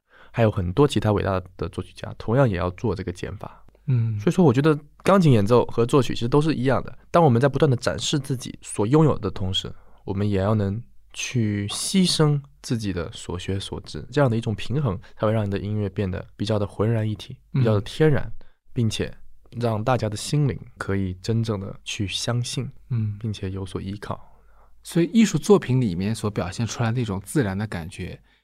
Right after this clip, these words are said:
Speaker 2: 有些人也说了，就是它是，其实是经过深思熟虑的，
Speaker 1: 是的。
Speaker 2: 并不是说我随便一挥就是自然的。
Speaker 1: 您说的完全对。
Speaker 2: 所以做了加法以后再要做减法，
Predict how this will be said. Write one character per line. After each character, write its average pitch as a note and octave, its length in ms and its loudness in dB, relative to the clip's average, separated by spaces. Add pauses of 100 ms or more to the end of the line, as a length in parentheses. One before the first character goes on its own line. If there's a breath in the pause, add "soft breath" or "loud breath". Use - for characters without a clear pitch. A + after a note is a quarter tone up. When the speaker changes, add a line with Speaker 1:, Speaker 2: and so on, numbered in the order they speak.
(100)
Speaker 2:
有 A#2+ 100 -2
些 D#3+ 160 2
人 D3+ 120 2
也 G#2+ 100 0
说 A2+ 220 -4
了， G2+ 80 -2
就 A2+ 120 -6
是 A2 120 -6
它 B2+ 180 -6
是， - 120 -6
其 - 160 -4
实 C#3+ 120 -2
是 C3+ 140 -2
经 C3 180 -2
过 A#2+ 140 -2
深 D3 180 0
思 C#3+ 180 -2
熟 G2+ 220 -2
虑 A#2+ 160 -2
的， E2 100 -8
Speaker 1:
是 - 200 -2
的。 - 160 -12
Speaker 2:
并 G3 160 10
不 C3+ 100 2
是 C#3 140 0
说 C#3 260 4
我 G2 180 0
随 A#2+ 220 0
便 C#3+ 220 2
一 B2+ 80 0
挥 D#3 260 4
就 C3 100 -2
是 G#2+ 80 -4
自 B2 220 0
然 E2+ 180 -6
的。 F#2+ 160 -12
Speaker 1:
您 A#2 80 2
说 A2+ 140 2
的 G#2+ 60 2
完 G2 140 0
全 F#2 160 -4
对。 F2+ 120 -4
Speaker 2:
所 D#3 160 4
以 D#3+ 140 6
做 G#3 260 6
了 D3+ 80 6
加 F#3 220 6
法 C3+ 180 4
以 A2+ 40 0
后 A#2 140 -2
再 D#3+ 140 4
要 C3+ 80 6
做 D3 160 4
减 B2+ 220 0
法， A2+ 180 0